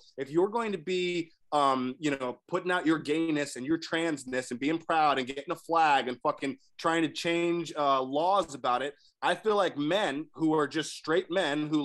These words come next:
love being with women and love, you know what I mean? We need to organize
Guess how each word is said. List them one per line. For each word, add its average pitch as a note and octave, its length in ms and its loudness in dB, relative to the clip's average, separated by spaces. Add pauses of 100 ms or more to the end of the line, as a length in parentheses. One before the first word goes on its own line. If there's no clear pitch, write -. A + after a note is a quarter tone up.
love D3 260 2
being F3 260 0
with E3 180 -2
women E3 360 -2
and B2+ 140 -4
love, C#3+ 240 2
you D#3+ 80 0
know E3+ 80 0
what F3 80 -2
I G3 40 -2
mean? F#3+ 60 -8 (300)
We E3+ 240 0
need G3+ 220 -2
to - 80 -2
organize E3+ 840 0